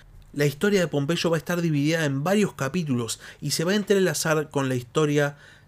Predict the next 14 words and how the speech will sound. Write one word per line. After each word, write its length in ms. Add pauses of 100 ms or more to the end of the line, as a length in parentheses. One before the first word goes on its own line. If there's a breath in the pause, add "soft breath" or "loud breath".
(100)
de 200
Marco 360
Licinio 520
Craso 420 (200 loud breath)
y 140
con 220
la 60
historia 360
de 120
Cayo 340
Julio 320
César, 380 (460 loud breath)
los 320 (120)
tres 460